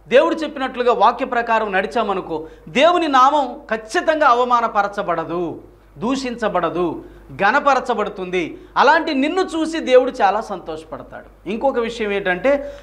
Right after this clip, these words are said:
మలాకీ గ్రంథంలో ఒకటో అధ్యాయం ఆరో వచనంలో ప్రభువు మాట్లాడుతూ,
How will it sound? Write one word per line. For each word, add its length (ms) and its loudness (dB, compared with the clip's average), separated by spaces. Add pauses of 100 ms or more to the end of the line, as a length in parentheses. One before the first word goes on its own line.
(100)
మలాకీ 500 2
గ్రంథంలో 800 0 (480)
ఒకటో 340 2
అధ్యాయం 400 2
ఆరో 200 4
వచనంలో 460 -4
ప్రభువు 340 -4
మాట్లాడుతూ, 640 -2